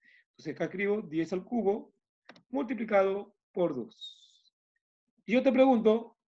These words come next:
¿cuánto te sale ahí? Diez al cubo sería mil. ¿Por dos cuánto sería?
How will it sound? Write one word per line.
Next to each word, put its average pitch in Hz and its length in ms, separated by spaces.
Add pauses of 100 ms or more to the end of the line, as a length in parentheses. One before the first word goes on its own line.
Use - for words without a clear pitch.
¿cuánto 277 300
te 214 80
sale 233 200
ahí? 127 280 (880)
Diez 262 260
al 262 140
cubo 269 360
sería 214 380
mil. 170 420 (220)
¿Por 180 220
dos 240 220
cuánto 226 220
sería? 233 440